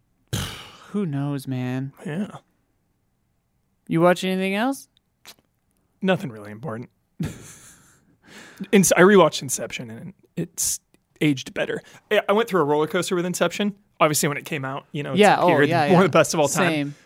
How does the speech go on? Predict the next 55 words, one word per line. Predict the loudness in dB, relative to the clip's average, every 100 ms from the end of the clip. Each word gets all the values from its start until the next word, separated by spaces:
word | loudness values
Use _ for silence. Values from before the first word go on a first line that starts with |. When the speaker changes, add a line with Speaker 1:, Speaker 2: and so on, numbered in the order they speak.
| _
Speaker 2:
Watch | 2 2
it | 0
so | -2
many | -2 -2
times, | -2 -2 0 -2
and | -2 0
then | 0
it, | 0
like, | -2 -4
dips | -4 -4 -2 -4
'cause | -4 -4 -4
it's | -4
like, | -4
you | -4
know, | -2 0 0
everything. | 0 -2 -4 -6 -8 _ -6
Speaker 1:
Right. | 4 8 8
It's | 6
like | 6 6
the |
whole | 8 6
first | 6 6 6
half | 6 6
of |
the | 4
movie. | 2 4 4
You're | 4
like, | 4
"I | 2
don't | 0 0
need | 0 2 0 4
the |
Speaker 2:
Yeah. | 6
Speaker 1:
explanation. | 6 6 6 6 6 4 4
I |
know | 6 6
the | 6
rules." | 6 6 8 6 4 0 -4 -8
Speaker 2:
Put | -6 0 2
it | 2 2
in | 0
the | 2
vault | 0 0 0 0 -4
for, | -2 2
like, | 4 4 2 -2
six | 0 0 0 -2
years | 0 0 0 -2
and | 0
Speaker 1:
Yeah. | 2 2 2
Speaker 2:
just, | 0 -2 -4
just | -4 0
brought | 4 4
it | 4
back | 4 4 4
out | 0 0 0 _